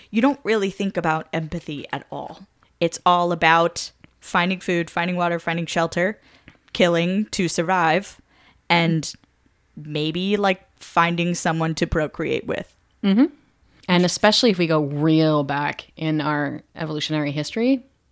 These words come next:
Speaker 2: if you think about it, we're very, very different than other mammals. Specifically, one of the things that makes us very, very dif-, different is we have significantly larger brains. It is one of the major things that sets us actually apart from most other animals.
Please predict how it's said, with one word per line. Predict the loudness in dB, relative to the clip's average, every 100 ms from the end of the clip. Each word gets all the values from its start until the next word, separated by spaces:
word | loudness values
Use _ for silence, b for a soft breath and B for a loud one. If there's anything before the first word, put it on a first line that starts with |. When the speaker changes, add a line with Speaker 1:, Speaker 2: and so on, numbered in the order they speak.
| _ _ _ _ _ -4
Speaker 2:
if | 0
you | 2
think | 4 4
about | 6 4 2
it, | 0
we're | -4
very, | 0 2 4 4
very | 4 2 2
different | 0 -2 -2 -2
than | -2 -6
other | -6 -4 -4
mammals. | -2 -4 -6 -10 -16 -16 B B B B B
Specifically, | -6 -2 0 0 2
one | 4 2
of | 0
the |
things | 0 0 0
that | -2
makes | -4 -6
us | -6
very, | -4 -4
very | -6 -6 -6
dif-, | -8 -10 -16 -8
different | -4 -2 -2 -4
is | -4 -2 -4 -8 -14 _ _ _ -6
we | 0
have | 0 0 -8 _ -10
significantly | -4 -2 -2 2 4 4 2 -2 0 -2 -2 -4
larger | -2 -4 -6 -8
brains. | -6 -4 -4 -4 -10 -8
It | -4
is | -4 -4 -2
one | 2 4
of |
the | 6
major | 6 8 6 6 4 2
things | 0 0 -2 -2
that | -6 -8
sets | -6 -6 -6
us | -8
actually | -10 -8 -6
apart | -6 -4 -6 -6 -6
from | -2 0 0
most | 0 0 -4 -8
other | -8 -4 -4 0
animals. | 0 0 -4 -14 -20